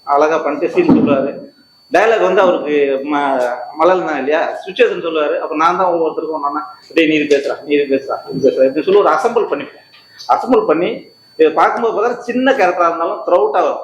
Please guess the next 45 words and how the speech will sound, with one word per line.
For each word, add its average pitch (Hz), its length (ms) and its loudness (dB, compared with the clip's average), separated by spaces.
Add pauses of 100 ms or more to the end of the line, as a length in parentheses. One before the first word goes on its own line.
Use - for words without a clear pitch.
(160)
பாத்தீங்கன்னா 170 320 -2
தெரியும், 143 220 -6
போஸ்டர்ல 196 260 0
வர 147 120 2
அளவு 156 180 2
இருக்கும். 117 240 -8
ஆனா 143 120 -4
கேரக்டர் 165 320 -2
பார்த்தா 143 240 -2
சிம்பிளா 143 320 -2
தான் 139 40 0
இருக்கும். 139 280 -4
அது 143 140 0
நீங்க 131 180 -2
படம் - 220 0
பாத்தீங்கன்னா - 320 0
தெரியும். - 300 -12 (420)
நியாயமா 208 260 4
இந்த 196 120 2
படத்தோட 185 400 2
ஹீரோ 190 240 2
யாருன்னு 170 320 0
பார்த்தா 151 180 0
பாலு 170 240 2
மகேந்திரன் 151 520 -4
தான் 143 180 -2
நான் 131 200 -4
சொல்லுவேன். 120 260 -12 (560)
அவரை 151 300 4
பேஸ் 180 280 2
பண்ணா 165 360 0
எப்படி 143 200 -2
ஒரு 135 120 2
ஹீரோ 147 220 2
இருப்பாரோ 123 340 -2 (380)
அப்படிதான் 143 300 0
இருக்கும். 135 260 -4
நீங்க 127 160 -8
பாத்தீங்கன்னாவே 135 480 0
தெரியும். - 320 -10
ஸ்டோரி 160 320 2
கூட 170 200 2
அவருக்கும் 143 560 -4
இதுக்கும் 135 320 -2
உள்ள 147 220 2